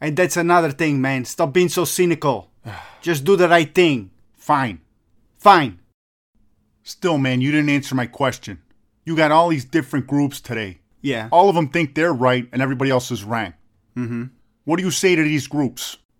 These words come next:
Speaker 1: My every situation is different. So I cannot just have a blanket statement for what's going on in the world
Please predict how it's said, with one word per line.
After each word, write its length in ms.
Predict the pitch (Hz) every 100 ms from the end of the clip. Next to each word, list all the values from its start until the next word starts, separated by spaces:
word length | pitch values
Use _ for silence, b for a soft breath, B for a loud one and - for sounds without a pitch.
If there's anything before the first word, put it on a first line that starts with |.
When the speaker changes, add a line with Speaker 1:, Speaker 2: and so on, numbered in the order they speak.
| _ _ _ -
Speaker 1:
My 180 | 165
every 180 | 226 220
situation 580 | 175 220 202 208 190 151
is 120 | 147
different. 640 | 139 160 156 120 107 - _ _ _ _ _ -
So 160 | -
I 60 | 220
cannot 300 | 226 262 180
just 200 | 175 143
have 140 | 185
a 80 | 165
blanket 420 | 135 156 170 165
statement 480 | - - 160 139 139
for 160 | - 139
what's 200 | 139 139
going 260 | 131 147 151
on 160 | 147
in 80 | 135
the 100 | 131
world 460 | 123 143 135 117